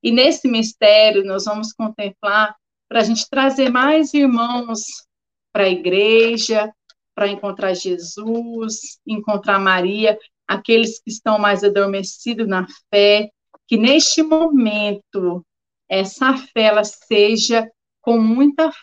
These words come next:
força, com muito poder de Deus, com muito Espírito Santo, cheio de bênção, cheio de fogo do Espírito Santo,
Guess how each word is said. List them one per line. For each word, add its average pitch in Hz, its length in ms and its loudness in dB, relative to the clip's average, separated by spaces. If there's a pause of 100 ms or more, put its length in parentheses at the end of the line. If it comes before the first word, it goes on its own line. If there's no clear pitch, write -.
(260)
força, 208 640 2
com 208 140 -8
muito 247 360 -10 (460)
poder 233 360 2
de - 260 -8 (140)
Deus, 202 540 6
com - 160 -14
muito 247 280 -6
Espírito 262 840 -4
Santo, 208 600 -4
cheio 247 480 0
de - 380 -8
bênção, 214 600 -4
cheio 240 320 -6
de - 120 -12 (180)
fogo 254 340 4
do 254 100 -4
Espírito 233 560 -6
Santo, 196 640 -6